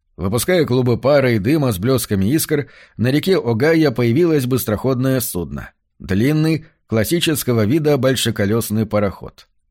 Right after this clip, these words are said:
Марш узнал его почти тотчас, не успев даже прочесть название. Это был южанин из грузопассажирской компании «Цинциннати» и Луисвилла.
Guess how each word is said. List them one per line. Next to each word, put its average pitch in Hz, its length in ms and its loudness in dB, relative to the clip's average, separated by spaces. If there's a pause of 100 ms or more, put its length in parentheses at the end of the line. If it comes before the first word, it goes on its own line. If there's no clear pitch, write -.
Марш 151 320 -2
узнал 143 360 0
его 147 220 2
почти 143 400 -2
тотчас, - 680 -6
не 98 140 0
успев 123 380 0
даже 120 260 0
прочесть 107 420 -2
название. 110 560 -2 (260)
Это 92 180 -4
был 113 220 0 (340)
южанин 107 720 2
из 104 160 0
грузопассажирской 113 920 0
компании 123 560 0
«Цинциннати» 117 720 -2
и 127 200 -4
Луисвилла. 101 640 -2